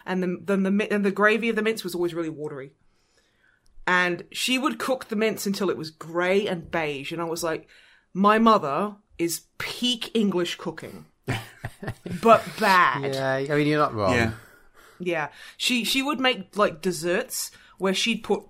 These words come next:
Speaker 1: toffee ambrosia. Ambrosia is, like, a custard, like, a powder that is, like, instant custard kind of stuff. Uh, it'd be, like, toffee ambrosia custard stuff.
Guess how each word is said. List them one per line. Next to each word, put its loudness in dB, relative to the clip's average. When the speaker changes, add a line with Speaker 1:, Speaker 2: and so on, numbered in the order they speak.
Speaker 1:
toffee -6
ambrosia. -2
Ambrosia 0
is, -2
like, -2
a -4
custard, -6
like, -8
a -8
powder -6
that -6
is, -6
like, -6
instant -8
custard -14
kind -14
of -14
stuff. -16
Uh, 0
it'd 0
be, -2
like, 0
toffee -6
ambrosia 2
custard -6
stuff. -12